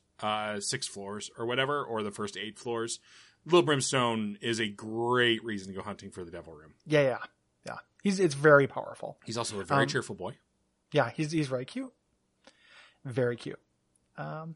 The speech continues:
Speaker 2: yeah, he used to be a special item.
Speaker 1: Uh, which, as I always just love reminding people, uh,
Speaker 2: Yep.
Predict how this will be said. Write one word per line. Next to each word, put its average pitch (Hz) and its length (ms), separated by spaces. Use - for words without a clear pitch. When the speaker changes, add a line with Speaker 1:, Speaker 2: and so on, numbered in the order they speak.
Speaker 2:
yeah, 262 180
he 175 100
used 185 200
to 220 60
be 226 80
a 220 60
special 190 300
item. 131 280
Speaker 1:
Uh, 127 220
which, 135 220
as 117 140
I 90 300
always 226 340
just - 240
love 113 520
reminding 104 320
people, 156 300
uh, 151 340
Speaker 2:
Yep. - 120